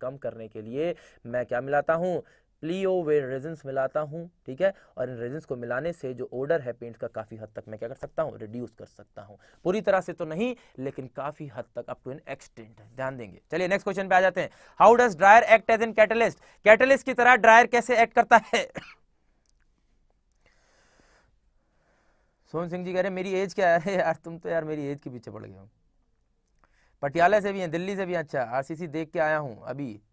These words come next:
ऋषि पांड्या जी कह रहे हैं, बहुत बढ़िया, देखना बहुत जरूरी है, देखो, हाँ बहुत जरूरी है भाई। कह रहे हैं बी, अभिमन्यु कुमार जी बी कह रहे हैं। इंजेश गुप्ता जी इलाहाबाद यूपी से, अभी आरसीसी देखा, बहुत बढ़िया, बहुत बढ़िया। कैसा लगा,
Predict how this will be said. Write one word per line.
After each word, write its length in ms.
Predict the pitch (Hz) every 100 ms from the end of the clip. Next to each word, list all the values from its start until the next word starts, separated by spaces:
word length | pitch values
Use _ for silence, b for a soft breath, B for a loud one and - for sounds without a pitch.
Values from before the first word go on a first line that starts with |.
| _
ऋषि 260 | 123 135 165
पांड्या 360 | 147 143 147 156
जी 120 | 143
कह 120 | 135
रहे 100 | 123
हैं, 140 | 104 104 _ _ _ -
बहुत 200 | 127 151
बढ़िया, 340 | 165 185 196 180 _ _ _ _
देखना 240 | 139 143 160
बहुत 200 | 139 165
जरूरी 280 | 180 165
है, 80 | 123
देखो, 180 | 101 98
हाँ 380 | 104 127 127 113
बहुत 220 | 113 151
जरूरी 300 | 143 147 143
है 100 | 127
भाई। 260 | 110 104 113 - _ _ _ _ _ _ _ _ -
कह 60 |
रहे 60 | 143
हैं 140 | 156
बी, 140 | 143 175
अभिमन्यु 440 | 156 156 165 175
कुमार 280 | 180 165 165
जी 100 | 156
बी 160 | 160 170
कह 120 | 165
रहे 100 | 147
हैं। 120 | 104 - _ _
इंजेश 220 | 139 165 160
गुप्ता 260 | 156 175
जी 140 | 160 165
इलाहाबाद 520 | 160 170 175 123 110 _ _ 120
यूपी 360 | 143 156 196
से, 300 | 180 160 113 - _ _ _ _ _ _ _ _ _ _ -
अभी 220 | 127 151
आरसीसी 380 | 147 147 147 147
देखा, 340 | 143 135 101 - _ -
बहुत 220 | 127 180
बढ़िया, 260 | 147 127 104
बहुत 220 | 123 156
बढ़िया। 260 | 123 107 - _
कैसा 220 | 139 151 190
लगा, 260 | 196 160